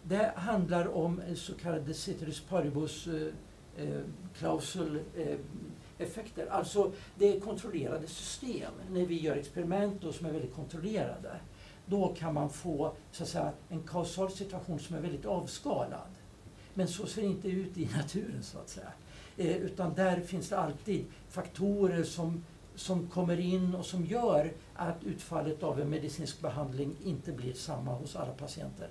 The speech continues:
et cetera, et cetera. Så, eh, och slutsatsen är att det finns inga naturlagar.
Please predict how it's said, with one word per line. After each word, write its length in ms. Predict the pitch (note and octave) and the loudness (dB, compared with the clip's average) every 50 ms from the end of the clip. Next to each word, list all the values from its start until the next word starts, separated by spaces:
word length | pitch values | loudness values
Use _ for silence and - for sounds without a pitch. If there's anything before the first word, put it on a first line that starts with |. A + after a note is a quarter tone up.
| - - | -10 -6
et 180 | F#3 E3 - - | -6 -6 -6 -6
cetera, 380 | - D3 - - - - - | -8 -8 -8 -8 -10 -12 -12
et 200 | - - - - | -10 -10 -10 -8
cetera. 360 | - - F3+ - - - - - - - - - - - - - - - - - - - - - - - - - - - - - - - - - - | -6 -6 -6 -6 -6 -10 -14 -14 -14 -16 -18 -18 -18 -18 -18 -18 -18 -18 -18 -18 -18 -18 -18 -18 -16 -12 -12 -12 -12 -14 -16 -18 -18 -18 -18 -16 -10
Så, 160 | - - A3 A#3 B3 A#3+ - - - - - - - | -4 0 2 4 4 4 2 0 -4 -8 -10 -6 2
eh, 300 | - A3 G3 G3 G3 G3+ G3 - | 6 6 8 8 8 6 4 2
och 120 | - A3 - | 2 0 2
slutsatsen 600 | - B3+ C4 B3 - - - A3 A3 - A#3+ A3 | 2 0 0 0 0 0 0 0 0 0 0 2
är 120 | G3+ F3+ | 2 2
att 60 | E3+ E3 | 2 2
det 80 | F3 | 0
finns 340 | F3 - G#3+ G#3+ G#3 - F#3+ | -2 -2 -2 -2 -2 -2 -2
inga 140 | D#3 B2+ B2+ | -2 -2 -2
naturlagar. 680 | C#3 C#3 - - F#3 D3+ C3+ F#3+ A#3+ A#3+ - - - | -2 -2 -4 -2 -2 0 0 -2 -2 -6 -8 -8 -10